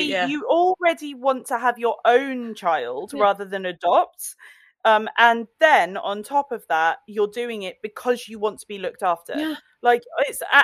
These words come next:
Speaker 2: and in a time where the world is falling to pieces.
Speaker 3: But I was al-,
Speaker 2: Like
Speaker 3: I was also thinking the amount of money it costs to raise a human to adolescence, uh, maybe eighteen, probably more like twenty.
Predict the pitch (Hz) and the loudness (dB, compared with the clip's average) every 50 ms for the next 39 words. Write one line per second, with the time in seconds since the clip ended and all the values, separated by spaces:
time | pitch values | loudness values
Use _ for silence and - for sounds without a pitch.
0 | - - - 277 294 302 294 285 254 277 254 247 247 240 240 - 233 226 220 214 | 2 2 4 4 4 2 0 -4 -6 -4 -4 -4 -4 -6 -6 -4 -4 -2 -2 -2
1 | 214 208 208 196 214 202 202 202 196 196 196 190 185 202 185 185 226 220 202 196 | -4 -6 -6 -4 -2 0 0 0 0 0 -2 -2 -4 -8 -4 0 2 2 4 2
2 | 196 185 196 190 - - 196 185 180 180 180 - 175 - 180 165 160 - - - | 0 -4 -10 -12 -8 -8 -8 -8 -8 -10 -14 -16 -18 -18 -16 -16 -16 -16 -14 -8
3 | - 466 480 480 480 466 480 508 494 - - - 208 - 392 381 392 370 403 392 | -4 -2 2 2 2 2 2 0 0 2 4 4 4 4 0 -2 -2 -2 0 0
4 | 403 403 392 - 403 370 330 302 285 262 311 339 311 320 330 349 359 381 381 339 | 0 0 0 -2 -4 -6 -4 -4 -4 -2 -2 -2 0 0 0 -2 -2 -2 -4 -6
5 | - 320 294 285 277 285 285 285 285 285 277 254 226 196 165 - - 220 - - | -8 -6 -4 -4 -2 -2 -2 -4 -4 -6 -6 -6 -6 -6 -8 -10 -12 -14 -14 -14
6 | _ - - - 262 233 - - - - - - - - 214 208 202 233 233 240 | _ -14 -8 -8 -6 -6 -6 -8 -8 -8 -10 -10 -10 -8 -8 -4 -2 -2 -2 -2
7 | 240 233 226 220 214 - - - - _ _ _ _ _ _ _ _ - 220 208 | -2 -2 -4 -4 -4 -6 -8 -10 -16 _ _ _ _ _ _ _ _ -4 -2 -2
8 | 202 196 - - - - - - - 285 285 277 247 214 180 175 175 175 175 - | -2 -2 -4 -8 -12 -12 -8 -4 -2 0 0 0 0 0 -2 -2 -4 -6 -10 -10
9 | - - - - 220 208 196 190 185 185 180 - - _ - 226 240 247 233 247 | -10 -8 -4 0 0 2 2 0 -2 -4 -6 -10 -10 _ -2 -2 -2 0 0 -2
10 | 214 175 175 175 - - 151 151 175 - - - - - - - - _ _ _ | -2 -2 -4 -6 -8 -8 -8 -10 -12 -12 -10 -6 -6 -4 -6 -6 -10 _ _ _
11 | _ _ _ - - 202 - 214 214 208 208 196 - 220 220 214 202 - 233 214 | _ _ _ -8 -6 -4 -2 -2 -2 -2 -2 0 0 0 0 0 -2 -4 -4 -4
12 | 180 160 160 170 233 247 233 226 214 208 202 190 185 170 - - - 220 214 214 | -4 -4 -6 -6 -4 -2 0 0 0 0 0 -2 -4 -6 -8 -8 -6 -6 -4 -4
13 | 202 - 131 - - | -6 -8 -8 -10 -10